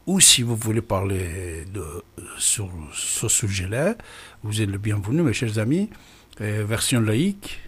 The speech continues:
et version, euh, religieuse, puisqu'il y a la version rationnelle et laïque et la version croyante.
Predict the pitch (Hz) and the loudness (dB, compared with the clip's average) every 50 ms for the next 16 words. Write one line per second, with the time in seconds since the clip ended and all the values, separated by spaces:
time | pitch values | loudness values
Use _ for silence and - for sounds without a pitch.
0 | - - - - - 127 147 151 156 147 123 113 107 - - - - 113 117 127 | -14 -14 -14 -2 4 4 6 6 6 4 2 0 0 0 0 0 0 2 2 4
1 | 135 151 151 151 - - - - - - - - - - - 110 104 104 104 101 | 2 2 0 -2 -6 -12 -14 -14 -14 -20 -20 -20 -20 -8 -4 -2 0 0 0 0
2 | 101 104 104 98 98 98 95 98 98 98 95 95 98 95 95 98 95 98 104 - | 0 0 0 -2 -2 -4 -4 -4 -6 -6 -6 -6 -6 -6 -8 -8 -8 -8 -8 -8
3 | - - 113 139 151 147 127 107 120 117 107 95 85 - - - - 113 101 104 | -2 6 8 10 10 10 8 6 2 0 -2 -2 -4 -2 -2 0 0 0 0 -2
4 | 104 101 98 - - - 113 110 104 95 92 92 98 95 - - - 113 110 101 | -2 -2 -2 -2 -2 0 0 0 0 0 0 0 2 4 6 6 6 6 4 2
5 | 98 104 120 147 175 185 175 143 120 104 98 101 101 98 95 95 95 95 95 95 | 2 4 4 4 4 4 2 0 0 0 0 0 -2 -2 -2 -4 -4 -4 -6 -6
6 | 95 87 - - - - - - - - - - - 110 110 104 101 113 147 185 | -8 -8 -10 -14 -18 -20 -20 -20 -20 -20 -16 -8 -4 -2 0 0 2 2 4 2
7 | 196 190 - - - 107 92 - - - - - - - - - - 139 151 151 | 2 0 -2 -4 -4 -4 -4 -4 -8 -16 -20 -20 -20 -20 -12 -2 2 2 2 4
8 | 131 - 110 110 110 107 113 104 - - - - 120 127 139 147 139 117 104 98 | 2 0 -2 -2 -2 -2 -2 -2 -2 -4 -2 -2 0 2 2 2 2 2 0 -2
9 | 101 98 95 82 - - 135 127 104 95 92 82 85 | -2 -4 -4 -2 0 4 6 6 6 6 2 -2 -4